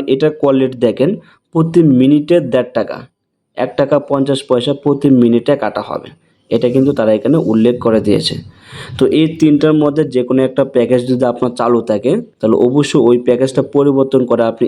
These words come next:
এই প্যাকেজে চলে আসবেন। তো এই প্যাকেজে আসবেন কীভাবে? এর জন্য আপনি এখান থেকে ডিটেলস, এটার মধ্যে একটা ক্লিক করবেন। তারপর এখান থেকে মাইগ্রেট নাও, এটার মধ্যে একটা ক্লিক করবেন। তারপর দেখবেন এরকম লেখা চলে আসে,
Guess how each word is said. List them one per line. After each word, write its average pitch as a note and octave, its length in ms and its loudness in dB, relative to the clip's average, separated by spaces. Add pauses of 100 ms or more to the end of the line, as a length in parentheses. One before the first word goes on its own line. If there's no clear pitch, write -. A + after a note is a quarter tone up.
এই C#3+ 200 2
প্যাকেজে A#2+ 420 0
চলে G#2+ 240 0
আসবেন। - 280 -8 (400)
তো - 100 -2
এই D3 200 2
প্যাকেজে D3+ 440 0
আসবেন B2 380 -2
কীভাবে? A2+ 360 -2 (140)
এর A#2+ 100 -2
জন্য C3+ 200 0
আপনি C3 240 -2
এখান A#2+ 200 0
থেকে B2 180 -2
ডিটেলস, C3 520 0
এটার G#2+ 220 0
মধ্যে G2+ 220 0
একটা F#3 180 0
ক্লিক G#2+ 240 -2
করবেন। - 320 -6 (1700)
তারপর C#3 320 0 (120)
এখান C3+ 260 2
থেকে D#3+ 280 -2
মাইগ্রেট B2 600 0
নাও, A#2+ 220 0 (100)
এটার A2+ 280 -2
মধ্যে G2 200 -4
একটা A2 160 -2
ক্লিক A2 240 -4
করবেন। B1+ 260 -4 (520)
তারপর C3 260 0 (140)
দেখবেন B2 380 0
এরকম B2 380 2
লেখা A2 280 0
চলে G#2 280 0
আসে, G2+ 280 -2